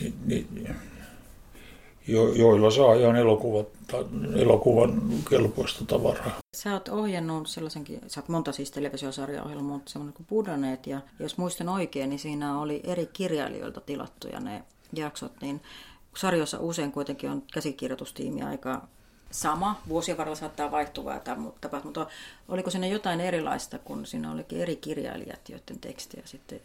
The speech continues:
Speaker 2: samassa sarjassa
Speaker 1: Niille oli
Speaker 2: työsti?
Speaker 1: annettu sama tehtävä. Eli yksi yö yömajassa,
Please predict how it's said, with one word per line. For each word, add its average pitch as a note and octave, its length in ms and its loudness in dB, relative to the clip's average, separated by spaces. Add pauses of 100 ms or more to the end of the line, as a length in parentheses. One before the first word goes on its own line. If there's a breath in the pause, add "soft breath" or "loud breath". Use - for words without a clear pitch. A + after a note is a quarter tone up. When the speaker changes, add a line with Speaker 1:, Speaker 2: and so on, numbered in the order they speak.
Speaker 2:
samassa - 420 -10
sarjassa D#3 540 -8 (200)
Speaker 1:
Niille E3 340 4
oli C#3 120 8
Speaker 2:
työsti? D3+ 220 8
Speaker 1:
annettu C#3 420 4 (400 loud breath)
sama D3+ 340 6
tehtävä. - 640 4 (1000 loud breath)
Eli G#2+ 280 0 (960 soft breath)
yksi B2 540 0 (440)
yö C#3 440 8 (220)
yömajassa, G2 760 4